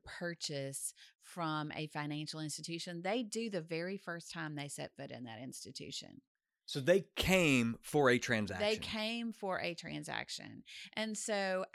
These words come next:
Speaker 1: having the tellers and the personal bankers and the branch managers understand that the experience that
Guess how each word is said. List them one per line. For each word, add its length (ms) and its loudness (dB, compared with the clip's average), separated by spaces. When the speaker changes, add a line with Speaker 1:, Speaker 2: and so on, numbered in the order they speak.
Speaker 1:
having 720 0
the 680 -6
tellers 760 0
and 200 -4
the 60 -4
personal 480 -6
bankers 600 -6
and 120 -6
the 60 -6
branch 340 -6
managers 720 -4
understand 1000 -4
that 440 0
the 160 -2
experience 1040 -6
that 160 -4